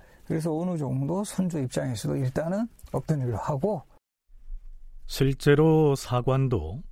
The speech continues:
Speaker 2: 실록의 이 대목을 기술하면서 다음과 같은 추석을 달아놓았습니다.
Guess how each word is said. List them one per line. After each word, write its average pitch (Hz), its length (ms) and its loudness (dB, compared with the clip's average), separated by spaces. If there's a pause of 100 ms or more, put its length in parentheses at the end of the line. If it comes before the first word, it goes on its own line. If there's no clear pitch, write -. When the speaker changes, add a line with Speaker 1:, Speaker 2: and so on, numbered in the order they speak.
Speaker 2:
실록의 143 520 2
이 135 180 0
대목을 135 480 2
기술하면서 98 1160 -2 (480)
다음과 131 380 2
같은 156 260 2
추석을 135 480 0
달아놓았습니다. 87 880 -4